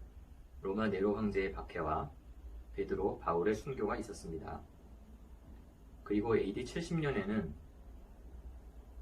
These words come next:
로마에 의해 예루살렘이 멸망을 당했고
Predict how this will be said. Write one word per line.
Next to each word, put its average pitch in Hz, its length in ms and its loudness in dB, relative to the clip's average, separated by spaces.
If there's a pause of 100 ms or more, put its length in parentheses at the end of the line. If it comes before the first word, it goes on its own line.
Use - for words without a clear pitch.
로마에 113 400 4
의해 104 340 2
예루살렘이 104 600 2
멸망을 95 420 2
당했고 82 580 -2